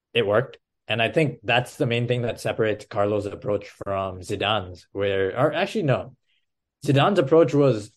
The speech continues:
the main difference was he was very rigid in his build-up. So they would build it straight from the goalie, whereas Carlo, it's like a mix of slow build-up,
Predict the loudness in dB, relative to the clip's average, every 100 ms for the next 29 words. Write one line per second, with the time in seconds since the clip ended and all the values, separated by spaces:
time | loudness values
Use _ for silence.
0 | -8 -4 0 0 0 -2 0 0 0 -2
1 | 0 0 0 -6 -6 -8 -6 -8 -2 0
2 | 0 -4 -10 _ -4 0 2 0 -2 -4
3 | -2 -2 -2 -4 -6 -2 -2 -2 -8 -4
4 | -2 0 0 -2 -2 -2 -2 2 2 4
5 | 2 0 -6 -10 -8 -8 -8 -8 -6 -6
6 | -6 -12 _ _ -16 0 2 4 4 4
7 | 0 -4